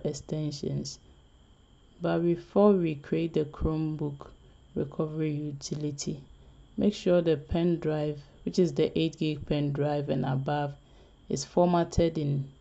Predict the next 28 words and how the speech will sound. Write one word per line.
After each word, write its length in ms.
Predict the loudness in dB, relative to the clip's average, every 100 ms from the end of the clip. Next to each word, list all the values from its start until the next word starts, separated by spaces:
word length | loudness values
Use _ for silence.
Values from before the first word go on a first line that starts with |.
| -20 -20 -2
N 220 | 4 4
T 260 | 4 2 4
F 200 | 2 0
S 200 | -2 -2
format. 640 | -6 -2 -2 -2 -6 -12 -20 -20 -20 -20 -20 -8
If 80 | -2
you 120 | 0
format 440 | 2 2 2 0
it 160 | -2 -2
in 200 | -2 -2
fat 320 | 0 0 0 -4
formats 460 | -4 -2 -2 -4 -2
and 160 | 0
you 80 | 0
use 260 | -2 -2 -2
it 120 | -4
to 80 | -4
create 520 | -6 -2 -2 -2 -4
it, 260 | -4 -4 -8 -20 -20 -20 -20
it 120 | -6
will 140 | -6 0
take 300 | 2 2 2
a 80 |
long 400 | 2 0 -2 -2
while. 320 | -2 0 0 -2
So 380 | -2 -2 -2 -8 -18 -20 -20 -20
format 560 | -2 0 2 0 -2 -4
it 280 | -6 -6